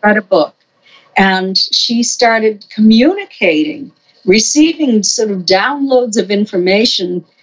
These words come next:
uh, day after day from these non-human entities who, who claimed that they were hovering way up in the sky, maybe around our planet. And, uh, they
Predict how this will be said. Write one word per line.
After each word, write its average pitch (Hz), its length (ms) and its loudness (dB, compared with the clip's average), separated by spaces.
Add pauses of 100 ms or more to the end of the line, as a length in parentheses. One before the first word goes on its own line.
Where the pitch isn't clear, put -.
(140)
uh, 170 220 2
day 226 360 0
after 170 360 -10
day 196 500 -2
from 180 300 -2
these 170 340 2
non-human 190 560 2
entities 190 640 0
who, 175 240 2 (400)
who 233 140 2
claimed 294 760 -2
that 185 240 -4
they 208 140 -2
were 190 360 0
hovering 190 720 0 (320)
way 208 300 0
up - 180 -10
in 175 140 -18
the 165 80 -16
sky, 165 580 -6 (380)
maybe 202 640 0
around 185 640 0 (140)
our 170 320 2
planet. 247 720 -4 (500)
And, 175 600 2
uh, 175 200 -4
they 185 640 -2